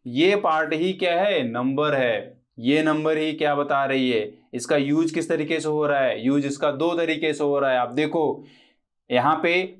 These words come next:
फोर चॉकलेट्स, सिक्स आइसक्रीम, सेवन कैंडीज, थाउजेंड पीपल्स in a stadium। इसका मतलब क्या है?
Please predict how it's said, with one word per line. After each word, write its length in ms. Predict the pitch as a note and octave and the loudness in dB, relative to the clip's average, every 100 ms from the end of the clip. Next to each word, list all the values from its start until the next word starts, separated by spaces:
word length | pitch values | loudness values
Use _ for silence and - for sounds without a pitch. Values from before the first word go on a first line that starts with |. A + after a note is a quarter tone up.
| - | -4
फोर 240 | E3 E3+ | 0 0
चॉकलेट्स, 520 | E3 E3 E3+ E3 D#3+ | 0 -2 0 -2 -4
सिक्स 300 | - F3+ F3 | -6 -4 -2
आइसक्रीम, 540 | - D3 D3 D3+ D#3 D#3 | 0 0 0 -2 -2 -2
सेवन 400 | - D#3+ E3 E3+ | -4 -2 0 0
कैंडीज, 760 | E3 D3+ D3+ D#3 D3 D3 - _ - D#3 | 0 0 0 0 -2 -6 -20 _ -4 0
थाउजेंड 380 | D#3 E3 E3+ | 2 2 2
पीपल्स 340 | D#3 D3+ D#3 C#3+ | 0 -2 -2 -2
in 140 | C#3+ | -4
a 260 | C#3+ C3 - | -4 -6 -2
stadium। 460 | D3+ D3+ D3+ D3+ D3+ - | -2 0 0 -2 -6 -14
इसका 220 | C#3+ - D3 | -6 -2 0
मतलब 260 | C#3+ D3+ | 0 -2
क्या 200 | D3 D3+ | -2 0
है? 440 | C#3+ D3 D3+ - | 0 -2 -6 -14